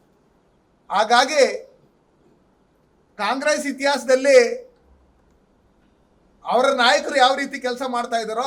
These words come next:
ಅದೇ ರೀತಿಯಲ್ಲಿ ಅವರ ಹಿಂಬಾಲಕರು, ಅವರ ಸಚಿವರುಗಳು ಮತ್ತೆ ಅವರ ಪಾರ್ಟಿಯಲ್ಲಿ ಕೆಲಸ ಮಾಡಂತ ಅನೇಕ ಮುಖಂಡರುಗಳು ಡ್ರಗ್ಸ್ ಕೇಸಲ್ಲಿ ಸಿಕ್ಕಾಕೊಂಡಿರ್ತಕ್ಕಂಥದ್ದು.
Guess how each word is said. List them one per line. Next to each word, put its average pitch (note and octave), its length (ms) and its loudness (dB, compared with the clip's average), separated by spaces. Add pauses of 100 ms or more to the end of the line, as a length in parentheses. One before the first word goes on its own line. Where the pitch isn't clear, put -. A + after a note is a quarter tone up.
(120)
ಅದೇ A#3+ 240 -4
ರೀತಿಯಲ್ಲಿ B3 380 -10 (120)
ಅವರ B3 120 -4 (1900)
ಹಿಂಬಾಲಕರು, C#4 680 0 (180)
ಅವರ A#3+ 140 0 (140)
ಸಚಿವರುಗಳು B3+ 540 -8 (120)
ಮತ್ತೆ B3 180 -6 (100)
ಅವರ A#3 140 -2 (400)
ಪಾರ್ಟಿಯಲ್ಲಿ B3 440 -4
ಕೆಲಸ A3 120 -12 (140)
ಮಾಡಂತ A3 260 -8 (120)
ಅನೇಕ C4+ 300 0 (140)
ಮುಖಂಡರುಗಳು A#3 520 -6 (640)
ಡ್ರಗ್ಸ್ A3+ 300 -8
ಕೇಸಲ್ಲಿ A#3+ 420 -6
ಸಿಕ್ಕಾಕೊಂಡಿರ್ತಕ್ಕಂಥದ್ದು. G3+ 1120 -10